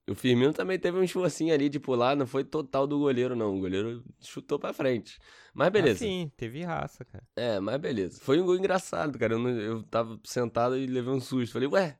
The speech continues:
Speaker 1: como assim?" Aí foi gol. <laughs>
Speaker 2: <laughs> Foi muito doido.
Speaker 1: Além do, do gol do Firmino, é, depois veio o gol do Cebolinha, que também foi outro gol de surpreender, porque saiu do nada, né?
Speaker 2: Aham.
Speaker 1: E eu acho que era isso que tava faltando, cara. Você não acha, não?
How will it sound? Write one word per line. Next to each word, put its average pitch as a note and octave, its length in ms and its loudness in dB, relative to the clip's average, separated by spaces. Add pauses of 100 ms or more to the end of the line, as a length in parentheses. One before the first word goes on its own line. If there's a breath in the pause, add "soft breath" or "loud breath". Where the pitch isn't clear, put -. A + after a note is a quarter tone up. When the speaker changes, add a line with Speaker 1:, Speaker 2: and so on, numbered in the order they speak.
(220)
Speaker 1:
como F#3+ 140 6
assim?" D4 500 2 (100)
Aí A#2+ 140 -4
foi C3+ 160 2
gol. A#2+ 260 2 (200)
<laughs> D3+ 520 -2
Speaker 2:
<laughs> A#2 800 -2
Foi A#2 300 -2
muito C3 280 -6
doido. G#2 320 -4 (140)
Speaker 1:
Além G#2 320 -2
do, D3 180 -2
do G#2 220 -4
gol G#2 180 -2
do G#2+ 100 -10
Firmino, G2+ 600 -6 (180)
é, F#2+ 80 -10
depois A#2+ 480 0
veio B2 180 4
o A#2 40 0
gol A#2+ 140 2
do B2+ 100 -4
Cebolinha, A#2+ 640 0
que - 140 -6
também A#2 380 2
foi C3+ 180 4
outro A#2 260 0
gol A2 220 0
de A2+ 80 -8
surpreender, G#2+ 720 -2
porque - 300 -14
saiu A2 240 0
do A2 120 0
nada, A#2 460 0 (200)
né? G#2 300 -8 (220)
Speaker 2:
Aham. C3 460 2 (180 soft breath)
Speaker 1:
E B2+ 60 6
eu D#3 100 10
acho F3 140 2
que A3+ 60 2
era F#3+ 100 2
isso E3+ 240 -4
que - 80 -4
tava A#2+ 160 -6
faltando, G2+ 460 -4
cara. C#2+ 180 -8
Você G2 120 -8
não G2+ 120 -2
acha, F#2+ 180 -6
não? G2 180 -2